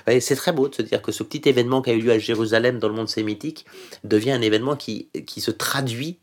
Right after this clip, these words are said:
hein, qu'on, que l'on peut traduire en occidental, hein, pour nous, c'est important.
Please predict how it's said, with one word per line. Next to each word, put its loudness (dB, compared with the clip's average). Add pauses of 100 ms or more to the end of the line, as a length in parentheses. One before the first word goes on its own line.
hein, -8
qu'on, -4
que -2
l'on 2
peut 2
traduire 0
en 0
occidental, 0
hein, -6
pour -2
nous, -6
c'est -4
important. -4